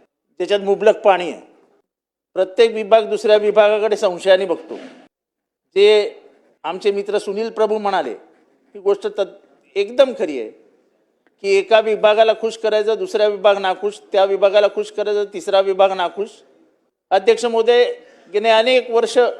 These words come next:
ठाणे महानगरपालिकेत ज्यांची सत्ता आहे, त्यांच्याकडनं अपेक्षा होती की ते धरण बांधतील,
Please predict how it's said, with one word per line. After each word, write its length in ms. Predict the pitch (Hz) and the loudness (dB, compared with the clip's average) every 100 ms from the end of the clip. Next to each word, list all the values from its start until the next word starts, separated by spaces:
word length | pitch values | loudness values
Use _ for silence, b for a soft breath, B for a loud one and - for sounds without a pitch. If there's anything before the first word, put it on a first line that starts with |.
| - 190 | -8 -2
ठाणे 220 | 202 220 | 0 0
महानगरपालिकेत 880 | 208 208 214 214 220 208 208 208 208 | 0 0 -2 -4 0 0 0 -2 0
ज्यांची 320 | 202 202 208 | 0 -2 -4
सत्ता 320 | 196 - 202 | -4 -2 0
आहे, 140 | 139 - - _ _ _ _ _ | 0 -2 -20 _ _ _ _ _
त्यांच्याकडनं 480 | 185 185 214 214 214 | -10 -4 -2 0 0
अपेक्षा 380 | 202 240 240 240 | 2 0 2 2
होती 460 | 196 190 160 160 _ _ | 2 -2 -12 -14 _ _
की 80 | 196 | -6
ते 120 | 190 | -4
धरण 340 | 185 175 202 190 | 2 2 2 0
बांधतील, 340 | 165 143 117 | -4 -4 -16